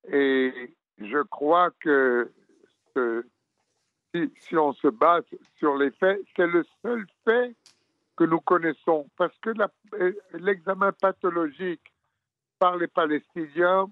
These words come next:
moi, j'a-, j'ai, j'y accorde que très peu de crédibilité.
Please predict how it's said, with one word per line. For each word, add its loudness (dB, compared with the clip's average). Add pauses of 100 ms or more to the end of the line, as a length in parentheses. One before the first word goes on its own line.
moi, -2 (400)
j'a-, -2 (100)
j'ai, -8 (120)
j'y 0
accorde 2 (140)
que 2 (320)
très 2
peu 0
de -4
crédibilité. -2